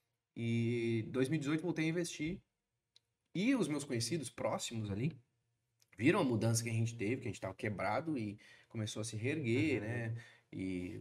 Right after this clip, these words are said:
Speaker 1: nossa, fo-, foram muitas coisas, né? A gente ven-, a gente teve que vender nossa casa que a gente tinha, a gente vendeu os nossos dois carros que a gente tinha, então a gente foi
Speaker 2: Tudo pra
Speaker 1: passando
Speaker 2: pagar as dívidas.
Speaker 1: pra pagar a dívida e pegar o dinheiro que sobrava pra tentar fazer mais dinheiro, né?
Speaker 2: Uhum.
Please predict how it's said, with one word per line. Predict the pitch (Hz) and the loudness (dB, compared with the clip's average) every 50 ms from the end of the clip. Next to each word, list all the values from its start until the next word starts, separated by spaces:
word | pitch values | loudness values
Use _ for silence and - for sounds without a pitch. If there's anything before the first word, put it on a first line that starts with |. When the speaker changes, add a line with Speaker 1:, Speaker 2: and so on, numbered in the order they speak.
| - _ _ | -14 _ _
Speaker 1:
nossa, | - 123 139 139 - - - | -8 -6 -6 -4 -4 -8 -8
fo-, | - 98 104 - - _ | -8 -8 -8 -8 -10 _
foram | - - 107 110 | -8 -6 -4 -2
muitas | 107 113 127 180 180 - | -2 -2 -2 -2 -4 -6
coisas, | - - 123 120 123 123 117 104 101 | -6 -4 -2 0 2 2 0 0 -2
né? | 98 | -4
A | 95 | -6
gente | 95 - - 101 | -6 -6 -8 -6
ven-, | 92 101 98 98 95 92 92 - - - | -4 -4 -4 -4 -4 -6 -10 -12 -14 -14
a | 95 | -14
gente | 92 - - | -14 -12 -4
teve | - 104 98 110 | -4 -4 -4 -2
que | 107 | -2
vender | 107 107 98 98 | -2 -2 -2 -2
nossa | 98 101 - 131 | -4 -6 -8 -8
casa | - - 98 101 117 117 - - - _ _ - | -8 -6 -6 -6 -6 -8 -8 -14 -20 _ _ -12
que | - | -10
a | 92 | -10
gente | 95 95 - - | -8 -10 -12 -16
tinha, | - - 98 107 113 120 117 101 120 120 - - - _ | -12 -8 -6 -4 -2 -2 -2 -2 -4 -6 -8 -14 -18 _
a | - | -14
gente | 92 - 95 | -12 -8 -4
vendeu | 98 95 98 98 101 104 107 101 - - - - - - | -4 -2 0 2 4 4 4 2 0 -4 -10 -18 -14 -6
os | 113 | -2
nossos | 110 107 - - 110 98 | -2 -2 -2 -2 -4 -2
dois | 107 107 101 101 | 0 0 0 0
carros | - - 98 95 98 101 98 - | 0 0 2 2 2 2 0 -2
que | - 92 | -6 -10
a | 87 | -10
gente | 98 113 127 - - | -8 -8 -8 -8 -10
tinha, | - - 117 131 151 135 107 | -8 -4 -2 -2 0 0 0
então | 95 117 120 120 135 135 | 0 -2 -2 -4 -2 -2
a | |
gente | 117 107 - | -2 -2 -2
foi | - 117 | -4 -4
Speaker 2:
Tudo | 113 | -4
pra | - - | -2 -2
Speaker 1:
passando | - 123 139 - 139 143 135 | -2 -2 0 0 2 4 6
Speaker 2:
pagar | 135 170 156 160 170 | 6 6 8 8 6
as | 180 170 | 6 6
dívidas. | 156 160 156 139 123 123 | 4 4 4 6 6 8
Speaker 1:
pra | 117 117 113 | 8 8 6
pagar | 123 131 127 120 135 | 6 4 6 6 6
a | 135 | 4
dívida | 131 117 117 123 156 185 196 208 262 254 | 4 2 2 2 2 2 2 0 0 2
e | 247 226 | 2 0
pegar | 175 120 185 160 139 127 151 | 4 6 8 8 10 10 10
o | 175 165 | 10 8
dinheiro | 143 143 147 147 | 6 4 2 2
que | 143 - | 0 0
sobrava | - 151 123 120 123 135 160 190 190 | -2 0 6 8 8 8 6 4 0
pra | - - 190 202 | 2 4 4 4
tentar | - - 208 202 185 - 151 131 139 156 170 | 2 2 0 0 2 4 4 6 6 4 2
fazer | - 233 226 170 147 175 | 0 0 2 4 4 2
mais | 196 214 220 220 | 4 2 2 2
dinheiro, | 277 381 392 339 247 170 131 | 2 2 2 2 2 0 0
né? | 127 127 123 107 101 | 0 -2 -2 0 2
Speaker 2:
Uhum. | 113 113 110 117 - | 2 2 2 2 -2